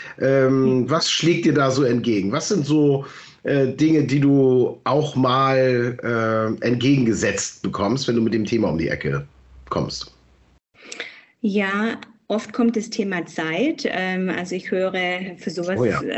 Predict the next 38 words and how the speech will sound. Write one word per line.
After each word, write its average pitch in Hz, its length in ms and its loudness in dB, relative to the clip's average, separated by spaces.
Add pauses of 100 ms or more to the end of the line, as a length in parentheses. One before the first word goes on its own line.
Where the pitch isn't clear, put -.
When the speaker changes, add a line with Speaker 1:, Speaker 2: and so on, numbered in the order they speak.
(140)
Speaker 2:
also 185 180 -6
ist 226 240 0
ein 240 80 4
tolles 220 400 0
Thema, 277 340 2
ist 202 140 -4
ein 202 80 -2
wichtiges 240 440 -4
Thema, 233 340 -2
aber 190 140 -10
dafür 190 280 -10
haben 190 80 -14
wir 180 100 -14
grad 185 220 -14
überhaupt 247 420 -4
keine 254 320 -6
Zeit. 247 460 -6 (720)
Ähm, 185 920 -4
ich 185 240 -8
höre 185 340 -2
auch 175 220 -6
oft, 180 360 -6
das - 280 -10
Thema, 165 680 -4
äh, 160 380 -4
Nachhaltigkeit 170 840 -6
ist 165 220 -10
doch 175 100 -20
so 156 120 -10
teuer, 285 640 -2
äh, 175 280 -4
das 175 160 -10
können 190 200 -4
wir 185 120 -2
uns 165 200 -6
gar 156 100 -4
nicht 151 220 -4
leisten. 262 760 0